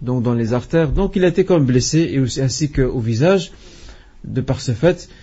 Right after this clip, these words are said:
même si certains compagnons se sont jetés pour le protéger, euh, tels que Nusayba elle-même, ainsi que Qatada ibn Nu'man et Sa'd ibn Abi Waqqas, et bien d'autres compagnons qui ont décidé de se sacrifier. Ils préféraient mourir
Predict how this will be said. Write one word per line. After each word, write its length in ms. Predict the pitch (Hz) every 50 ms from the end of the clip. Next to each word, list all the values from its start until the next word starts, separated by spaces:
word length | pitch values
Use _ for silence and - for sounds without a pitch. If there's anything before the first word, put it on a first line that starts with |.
| - - - -
même 220 | 120 139 156 147
si 100 | 139 139
certains 320 | 131 143 139 - 143 131
compagnons 420 | 127 - 135 - 127 120 123 139 143
se 140 | - - 123
sont 180 | - - 123
jetés 420 | 117 117 127 123 - 135 139 139 - - - - - -
pour 100 | - 135
le 100 | 120 113
protéger, 560 | - - 127 117 - 117 104 113 135 143 143 143 - - - - - - - - -
euh, 480 | 110 110 110 110 107 110 110 113 110 110 110 - -
tels 180 | - 139 123 110
que 120 | - -
Nusayba 640 | 123 120 113 117 110 - - 131 123 113 107 120 113
elle-même, 360 | 107 104 107 117 123 123 123 123 - - - - - - -
ainsi 320 | - 117 117 - - 123 -
que 260 | - 127 120 117 113 113 - - - - - -
Qatada 540 | - 139 135 - 147 143 131 123 127 117 - -
ibn 200 | 135 120 127 120
Nu'man 500 | 117 113 110 104 113 123 131 135 131 123 - - - - - - - -
et 360 | 123 127 127 127 131 123 123 - - -
Sa'd 340 | - - - 156 139 127 113
ibn 160 | 117 123 123
Abi 120 | 117 110
Waqqas, 680 | 117 107 107 107 - - 139 139 139 - - - - - - - - - - - - - -
et 80 | 127
bien 220 | 123 117 127 127 120
d'autres 240 | 110 127 120 123 120
compagnons 600 | 107 120 110 - 113 107 107 113 120 123 123 120 -
qui 120 | - -
ont 60 | 117
décidé 360 | 110 110 120 107 - 120 131 127
de 120 | 113 117
se 140 | 104 113 110
sacrifier. 560 | - - 143 139 - - 127 110 - 135 131
Ils 80 | 127 131
préféraient 400 | - - 131 - 139 131 127 127
mourir 380 | 131 127 123 117 123 117 -